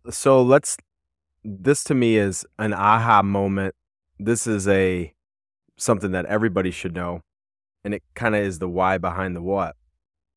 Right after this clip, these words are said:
But when you think, "Okay, I gotta make my cell membrane soft and permeable," you wrote early on in meal patterning, and it's completely changed, but it's still the same.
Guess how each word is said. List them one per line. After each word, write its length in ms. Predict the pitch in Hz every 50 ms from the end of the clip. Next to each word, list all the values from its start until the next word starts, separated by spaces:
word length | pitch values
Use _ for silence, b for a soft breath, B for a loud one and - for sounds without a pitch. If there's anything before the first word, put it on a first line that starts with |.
| _ _
But 80 | - 101
when 120 | 107 113 117
you 100 | 123 131
think, 320 | - - 139 123 - - _ -
"Okay, 260 | 113 110 - 135 117 104
I 40 |
gotta 140 | 101 113 110
make 200 | 110 113 107 -
my 120 | 104 95 90
cell 480 | - - - - 117 107 101 98 - _ _ _ _ _ _ _ _ _ _ _ _
membrane 440 | - 123 123 120 113 107 110 104 98
soft 340 | - - 113 107 107 - -
and 100 | 104 87
permeable," 640 | - - 110 107 104 98 82 98 95 95 95 - - _ _ _ _ _ _ _ _ _ _
you 160 | - 139 175 175
wrote 220 | 165 165 143 110
early 320 | - 127 135 131 127 123
on 120 | 117 110 110
in 100 | 107 107
meal 160 | 110 110 107
patterning, 600 | - - 117 107 107 104 104 104 104 104 101 101 - -
and 160 | 98 101 104
it's 260 | 104 95 - - - _ _
completely 500 | - - 110 101 - 139 135 123 113 110
changed, 640 | 95 - - - 104 104 101 98 95 - - - - _ _ _ _ _ _ _ _
but 100 | - 98
it's 100 | 95 - -
still 260 | - - - 113 104
the 100 | 95 90
same. 460 | - - 104 98 92 90 87 87 82